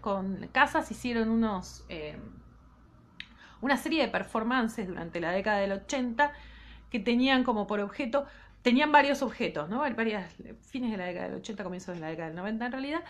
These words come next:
tenían como varios objetos. Por un lado, poner de relieve algunas cuestiones vinculadas a la, a la, la, los derechos humanos. Piensen que estamos pensando en, en la transición, en el largo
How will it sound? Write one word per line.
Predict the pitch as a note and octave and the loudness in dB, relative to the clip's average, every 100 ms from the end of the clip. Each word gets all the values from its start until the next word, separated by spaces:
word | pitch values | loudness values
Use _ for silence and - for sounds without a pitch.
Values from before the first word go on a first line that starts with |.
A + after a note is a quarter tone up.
| - - - - | -18 -20 -18 -2
tenían | B3+ C4+ B3+ | 2 2 2
como | A3+ | 0
varios | G#3 A3+ A#3 A3 | 2 2 0 -4
objetos. | - G3 D#3+ | -6 -10 -10
Por | - G3+ | -6 0
un | A#3 | 6
lado, | C#4+ D#4 F4+ F4+ - - | 10 10 6 0 -14 -8
poner | - A3+ B3 D4 D#4+ D#4 | 2 4 6 4 2 -2
de | G#3 G3+ | -4 -2
relieve | G3+ A3+ C#4 D4 D#4 E4 | -2 0 2 2 2 0
algunas | A#3+ G3+ G#3+ G3 | 0 0 -4 -6
cuestiones | G3 A3 F#3+ | -6 -4 -4
vinculadas | G3 F#3+ F#3+ F#3+ | -4 -2 -2 -2
a | F3 | -4
la, | F3 E3+ | -4 -4
a | - | -6
la, | F3+ E3 D#3+ D#3+ E3+ | -8 -8 -8 -10 -12
la, | E3 D#3 - - | -14 -14 -18 -12
los | F#3 E3+ | -10 -8
derechos | F3 G#3 G3+ A3+ | -8 -8 -6 0
humanos. | C#4 D#4 D#4+ F#4+ - - - _ _ _ - | 4 6 4 -2 -6 -20 -20 _ _ _ -4
Piensen | F#3+ G3 G#3 F3 | -4 -2 -6 -6
que | D3+ | -8
estamos | D#3 F#3+ | -6 -8
pensando | - F3+ F#3 G#3+ G#3+ G3+ | -8 -8 -4 -4 -4 -6
en, | F3 - | -8 -10
en | E3 | -10
la | E3+ | -8
transición, | E3+ F3 F3+ - F#3 - A3+ A3 A3+ - - - - | -4 -4 -4 -10 -12 -4 -2 -2 -6 -12 -20 -20 -10
en | F#3+ F3+ | -8 -4
el | G3 | 6
largo | C4+ D4+ D4 - | 6 6 2 -6